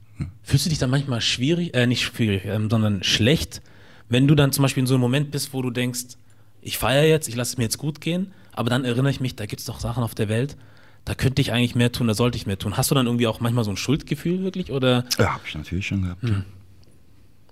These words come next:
Speaker 2: Aber das ist auch krass, weil es gibt genauso viele Menschen, die einfach gar kein Gefühl dabei haben.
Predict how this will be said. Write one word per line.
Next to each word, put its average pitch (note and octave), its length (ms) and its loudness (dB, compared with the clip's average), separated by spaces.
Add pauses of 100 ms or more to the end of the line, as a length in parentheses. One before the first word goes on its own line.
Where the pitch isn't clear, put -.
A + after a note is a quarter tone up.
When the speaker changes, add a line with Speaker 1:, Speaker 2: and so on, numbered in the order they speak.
(760)
Speaker 2:
Aber F#2 140 -6
das G2+ 100 -6
ist A#2+ 60 -8
auch D3 120 -8
krass, - 360 -2 (320)
weil G#2+ 140 2
es G#2+ 100 0
gibt - 260 -4
genauso B2 360 2
viele C3+ 240 2
Menschen, C#3 400 2
die C3 380 2 (760)
einfach - 240 2
gar D3 160 2
kein G2 180 -2
Gefühl F#2+ 260 -4
dabei G2 260 -4
haben. A#2 200 -14